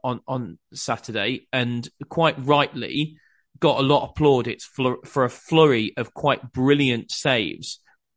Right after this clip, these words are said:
towards the end of that game. But it is worth noting that he was largely untroubled for the sort of seventy minutes that went before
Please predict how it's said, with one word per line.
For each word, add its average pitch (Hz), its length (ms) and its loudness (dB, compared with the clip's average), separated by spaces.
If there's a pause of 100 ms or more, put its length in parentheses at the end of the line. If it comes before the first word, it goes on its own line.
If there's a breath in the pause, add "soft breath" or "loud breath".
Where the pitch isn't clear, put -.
(300)
towards 139 320 2
the 135 100 2
end 123 140 0
of 117 60 0
that 120 200 -2
game. 120 340 0 (360 loud breath)
But 135 440 -2 (580 loud breath)
it 160 100 2
is 190 200 2
worth 160 500 4
noting 151 680 -2 (300 soft breath)
that 151 140 2
he 165 180 0
was 147 220 -2
largely 160 680 0
untroubled 135 680 -2
for - 140 -8
the 123 80 -4
sort 127 280 -2
of 135 140 -6
seventy 131 420 -2
minutes 135 340 -2
that 131 180 -4
went 135 280 0
before 127 640 -2